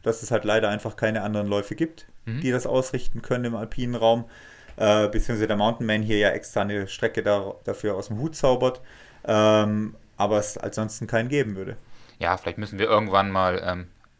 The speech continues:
Speaker 2: Veranstalter werden.
Speaker 1: Ja.
Speaker 2: Mal schauen, was da geht.
Speaker 1: Viel Spaß mit den Naturbehörden hier vom Ammergauer Gebirge
Speaker 2: Wir müssen
Speaker 1: und so
Speaker 2: eine
Speaker 1: weiter.
Speaker 2: Bachelorarbeit nochmal aus dem Boden ziehen, stampfen.
Speaker 1: Ja.
Speaker 2: <laughs> Irgendwo, in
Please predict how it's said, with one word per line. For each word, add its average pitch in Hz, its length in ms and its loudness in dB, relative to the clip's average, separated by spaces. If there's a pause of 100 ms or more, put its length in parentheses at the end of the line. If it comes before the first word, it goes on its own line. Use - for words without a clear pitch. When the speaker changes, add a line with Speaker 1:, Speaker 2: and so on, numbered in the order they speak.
Speaker 2:
Veranstalter 82 540 -2
werden. 85 220 -10 (260)
Speaker 1:
Ja. 104 280 -4 (840)
Speaker 2:
Mal 87 80 -8
schauen, 82 200 -6
was 80 120 -10
da 80 80 -8
geht. - 300 -12
Speaker 1:
Viel - 200 -10
Spaß 113 300 -2
mit 113 120 -2
den 104 300 -4
Naturbehörden 107 720 2
hier 104 140 -2
vom 101 200 -8
Ammergauer 104 580 -2 (120)
Gebirge 107 260 -2
Speaker 2:
Wir 98 60 -2
müssen 95 100 -6
Speaker 1:
und 90 60 -2
so 90 60 -2
Speaker 2:
eine 95 80 -2
Speaker 1:
weiter. 101 100 4
Speaker 2:
Bachelorarbeit 90 340 4
nochmal 90 200 -2
aus 87 100 -4
dem 87 100 -10
Boden 90 240 -4
ziehen, - 160 -14
stampfen. - 400 12
Speaker 1:
Ja. 127 800 6
Speaker 2:
<laughs> - 60 -2
Irgendwo, 123 260 6
in 143 60 -2